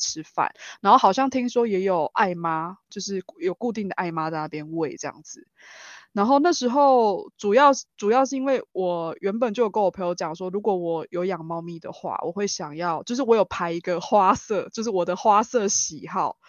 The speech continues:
拍给他，对，然后他就有记得就是我的黑猫，就黑猫那时候其实是我的第二名，就全黑的黑猫。然后他那时候就是去，去，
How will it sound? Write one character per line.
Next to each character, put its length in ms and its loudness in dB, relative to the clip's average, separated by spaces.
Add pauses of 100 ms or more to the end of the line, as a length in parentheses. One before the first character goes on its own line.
(540)
拍 200 -2
给 220 -6
他， 320 -8 (240)
对， 200 0
然 100 2
后 60 6
他 40 8
就 100 0
有 100 6
记 240 -8
得 180 -2
就 100 -4
是 160 -4
我 120 -2
的 100 -6
黑 260 -4
猫， 340 -6
就 140 -6
黑 160 0
猫 160 0
那 80 -4
时 60 -2
候 60 -2
其 120 -10
实 60 -6
是 100 -8
我 120 -6
的 80 -8
第 240 -10
二 160 -4
名， 200 -18
就 80 -8
全 300 -8
黑 160 -6
的 100 -10
黑 240 -14
猫。 300 -12 (600)
然 140 2
后 180 4 (140)
他 140 2
那 120 4
时 80 2
候 80 4
就 120 -6
是 260 -4
去， 200 -6 (180)
去， 260 -6